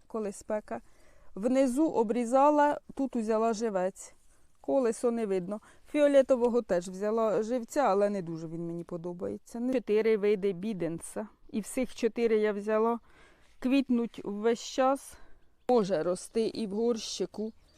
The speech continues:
але треба поливати частенько. В ящику, але не треба так багато рослин сюди висаджувати, аж чотири види я сюди посадила.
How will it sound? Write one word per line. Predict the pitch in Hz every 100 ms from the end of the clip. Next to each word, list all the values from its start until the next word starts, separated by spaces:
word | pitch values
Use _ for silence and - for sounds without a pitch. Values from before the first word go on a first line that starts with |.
| _ - -
але | 214 220
треба | 247 226 214
поливати | 220 208 175 185 -
частенько. | - 208 - 208 208 220 220 240 220 _ _ - - - - -
В | 190
ящику, | 233 220 220 - 262 247 294 294 -
але | 208 240 254
не | 240
треба | 262 262 220
так | 214 208
багато | 202 208 220 208
рослин | 175 - 196 233
сюди | - 214 240
висаджувати, | 240 - 247 214 226 226 233
аж | -
чотири | 220 208 214 196
види | 190 190 208
я | 214
сюди | - 240
посадила. | 233 - 262 269 269